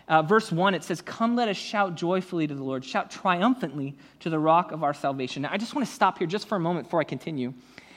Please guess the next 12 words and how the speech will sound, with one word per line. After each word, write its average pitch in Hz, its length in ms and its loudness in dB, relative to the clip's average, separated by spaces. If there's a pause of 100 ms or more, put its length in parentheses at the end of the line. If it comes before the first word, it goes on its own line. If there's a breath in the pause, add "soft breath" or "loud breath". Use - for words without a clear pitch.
(120 loud breath)
And 165 100 4
I 190 60 6
just 220 140 -2
want 269 140 2
you 226 100 -2
to 220 40 4
remember 180 460 2
what 196 100 -2
was 160 140 -4
said 147 240 -2
here. 123 260 -8 (1200 soft breath)
"Shout 220 640 0